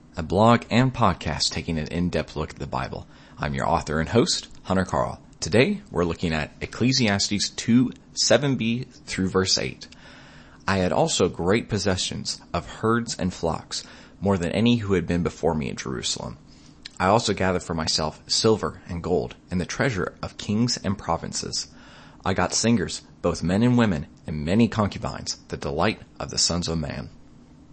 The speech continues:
Verses seven and eight might be the worst side of Solomon in the entire book. It's also the epitome of honesty. Put yourself in his shoes. He was given wisdom by God,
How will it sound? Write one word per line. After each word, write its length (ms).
Verses 320
seven 280
and 80
eight 180
might 160
be 80
the 140
worst 280
side 200
of 80
Solomon 380
in 40
the 80
entire 300
book. 340
It's 120
also 260
the 200
epitome 480
of 80
honesty. 480
Put 160
yourself 340
in 60
his 160
shoes. 380
He 100
was 140
given 260
wisdom 280
by 100
God, 400